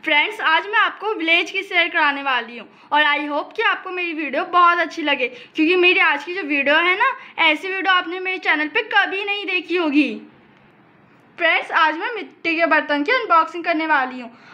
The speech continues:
और आप लोग मुझे comment में ज़रूर बताइएगा कि आप लोग में से किन किन लोगों ने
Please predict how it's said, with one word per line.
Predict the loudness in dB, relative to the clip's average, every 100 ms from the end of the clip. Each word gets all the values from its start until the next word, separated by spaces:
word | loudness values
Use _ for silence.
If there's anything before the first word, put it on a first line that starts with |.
| -2
और | 2
आप | 2 2 0
लोग | -4
मुझे | -2
comment | 0 2 2
में | -2 -2
ज़रूर | -2 0
बताइएगा | -2 2 2 2 0 -4 -6 -2
कि | 0
आप | 0 0
लोग | 0
में | -2
से | -4
किन | -2 0 2
किन | 2 2
लोगों | 2 2 0
ने | 0